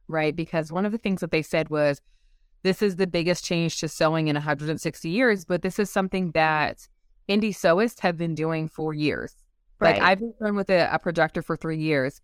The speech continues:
Speaker 1: and I wasn't the one who started it, you know, and I, I don't really like the way that it kind of,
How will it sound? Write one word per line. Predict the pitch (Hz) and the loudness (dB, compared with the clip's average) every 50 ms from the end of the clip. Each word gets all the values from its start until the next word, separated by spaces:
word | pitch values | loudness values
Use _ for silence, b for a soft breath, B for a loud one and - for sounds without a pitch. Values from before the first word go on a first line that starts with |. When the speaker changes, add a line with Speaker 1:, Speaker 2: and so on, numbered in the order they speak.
| _ _ _ _ _ _ - | _ _ _ _ _ _ -4
Speaker 1:
and | 196 196 - | -2 -2 0
I | - 185 202 | 0 0 2
wasn't | 208 226 220 214 220 202 - | 2 2 0 0 0 -4 -2
the | 208 | -2
one | 190 196 196 | -2 0 -2
who | 190 208 208 | -2 -2 -6
started | - - 214 214 214 175 143 | -4 0 2 2 2 2 0
it, | 120 92 82 - _ _ _ - | -2 -2 -6 -6 _ _ _ -10
you | 165 160 | -6 -4
know, | 156 156 156 143 | -2 0 0 -2
and | 104 156 160 | -2 0 0
I, | 151 156 156 160 160 160 151 _ _ _ _ _ _ _ _ _ - - | 0 0 0 -2 -2 -4 -6 _ _ _ _ _ _ _ _ _ 2 2
I | 196 214 | 4 4
don't | 240 262 254 220 | 4 2 2 2
really | 226 233 226 233 | 2 2 2 2
like | 214 202 190 196 - | 2 2 2 2 2
the | - 196 | -2 0
way | 180 180 175 175 | 0 2 0 2
that | 170 170 165 160 - | 2 2 2 2 2
it | - 165 - | 0 -2 -2
kind | - - - 170 165 165 165 | -4 -4 -2 0 0 2 2
of, | 160 160 156 156 151 147 | 2 2 2 2 -2 -4